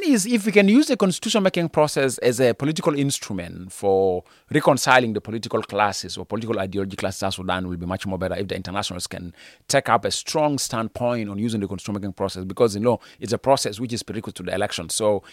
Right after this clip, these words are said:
if we can use the constitution to gain political reconciliation among South Sudanese, will be good. So I will urge for international to support the constitution-making process, and since it's the only process that brings citizens to the center of political shaping of the pathway from violence to peace in South Sudan, for me, that's why international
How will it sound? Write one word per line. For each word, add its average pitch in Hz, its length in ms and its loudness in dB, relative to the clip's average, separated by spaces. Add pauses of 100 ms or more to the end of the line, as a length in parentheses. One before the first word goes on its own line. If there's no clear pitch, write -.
(160)
if 117 120 -4
we 117 40 -6
can 127 120 2
use 151 100 2
the 143 80 4
constitution 113 480 -4
to 117 100 -8
gain 120 400 4
political 110 380 -4
reconciliation 101 520 -2
among 98 200 0
South 98 160 -4
Sudanese, 95 340 -6
will 92 80 -6
be 87 120 -10
good. 95 140 -4
So 113 240 4 (280)
I 110 80 0
will 127 120 2
urge 147 160 8
for 107 120 0
international 101 400 -2
to - 60 -8
support 95 260 -2
the 92 40 -6
constitution-making 92 500 -6
process, 143 340 0
and 95 160 0
since 123 320 2 (240)
it's 98 160 -6
the 113 80 2
only 143 180 6
process 123 240 2
that 113 200 4
brings 117 180 0
citizens 101 340 -4
to - 60 -12
the 92 100 -4
center 123 420 0
of 90 120 -8
political 104 540 -2 (240)
shaping 123 480 2
of 95 100 -4
the 90 60 -6
pathway 95 580 -2 (180)
from 98 280 -4
violence 110 320 4
to - 80 -16
peace 113 200 -8
in 90 60 -10
South 98 200 -8
Sudan, 90 240 -8
for 92 140 -12
me, 98 100 -8
that's 101 280 -2
why 98 180 -2
international 90 460 -10